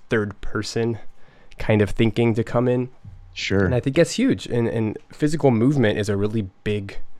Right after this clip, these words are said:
Speaker 1: uh, stress reliever, and it's a way that you can, um, get your body to move. So, uh, in my life, uh, if I have a full day to write, I try to break things into definitely having,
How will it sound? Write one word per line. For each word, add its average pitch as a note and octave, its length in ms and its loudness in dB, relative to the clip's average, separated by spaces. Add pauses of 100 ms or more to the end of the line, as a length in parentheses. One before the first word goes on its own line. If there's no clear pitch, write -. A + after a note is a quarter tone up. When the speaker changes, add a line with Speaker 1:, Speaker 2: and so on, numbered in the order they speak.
Speaker 1:
uh, F#2 220 -8
stress - 420 4
reliever, F2+ 400 -2
and F2+ 80 -4
it's F2+ 140 -8
a F#2+ 60 -6
way F#2+ 220 -4
that F#2 140 -6
you G2 120 -6
can, F2+ 260 -4 (640)
um, F#2 480 -2 (280)
get A#2 200 0
your G#2 80 0
body G2+ 260 2
to - 160 -10
move. A#2+ 300 2 (220)
So, G2 480 2
uh, F#2 260 -2
in G2+ 160 0
my B2+ 220 6
life, G#2+ 520 2
uh, G2 420 -4 (100)
if A2+ 100 -6
I A2+ 80 0
have G#2 140 0
a G#2 40 -2
full A2+ 220 2
day G#2+ 220 2
to - 200 6
write, G#2 540 0
I G#2 100 -4
try A2+ 200 2
to G2 180 0 (640)
break G#2+ 240 2
things G#2+ 460 0
into G2 720 2 (400)
definitely B2 340 4
having, A2+ 440 4